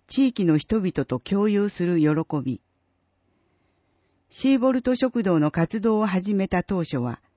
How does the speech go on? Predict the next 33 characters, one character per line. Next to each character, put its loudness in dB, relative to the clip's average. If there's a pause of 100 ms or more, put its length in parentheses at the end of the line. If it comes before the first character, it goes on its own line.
(120)
料 4
理 2
を 2
す -4
る 0
こ -4
と 0
で 0
精 0
一 -2
杯 -2
で 0
し -8
た -6
が、 -8 (880)
美 2
味 4
し -2
い -16 (180)
と 2
言 2
っ -8
て -2
も 2
ら 2
え 2
る -4
こ -4
と -4
が 0
嬉 0
し -18
く、 -8